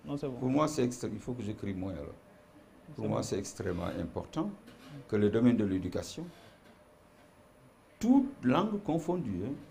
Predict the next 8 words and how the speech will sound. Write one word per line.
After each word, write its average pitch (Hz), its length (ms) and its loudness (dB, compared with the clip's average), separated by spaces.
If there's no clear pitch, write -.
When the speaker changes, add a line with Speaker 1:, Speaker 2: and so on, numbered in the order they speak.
Speaker 2:
l'éducation 87 480 -4
française, 127 680 -4
éducation 92 440 -6
en 85 60 -6
langue 87 280 -4
arabe, 131 300 -2
d'art 87 260 0
moderne 104 440 -2